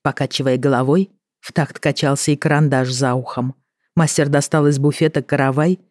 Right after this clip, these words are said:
и вытащил широкий нож. Хедвика отрезала крупный ломоть и с удовольствием продолжила трапезу. Из Йона вышла еще до света.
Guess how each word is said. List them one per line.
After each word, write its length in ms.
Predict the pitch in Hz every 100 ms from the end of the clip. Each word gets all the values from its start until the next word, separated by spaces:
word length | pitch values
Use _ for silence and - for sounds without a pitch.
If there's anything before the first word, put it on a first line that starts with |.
| _ _
и 100 | 190
вытащил 420 | 202 185 - 156
широкий 480 | - 151 147 147 160
нож. 420 | 156 127 117 - _ _ - -
Хедвика 420 | - 196 202 190
отрезала 440 | 185 226 202 156 156
крупный 400 | - 156 - 151
ломоть 460 | 139 147 180 190 - -
и 80 | 175
с 80 | 170
удовольствием 640 | 147 147 175 - 147 151
продолжила 600 | 151 143 135 139 143 147
трапезу. 680 | - 139 120 127 127 123 - _ _ _ -
Из 160 | 220 208
Йона 280 | 269 233
вышла 260 | 196 226 196
еще 300 | 175 - 180
до 180 | 156 180
света. 400 | - 143 135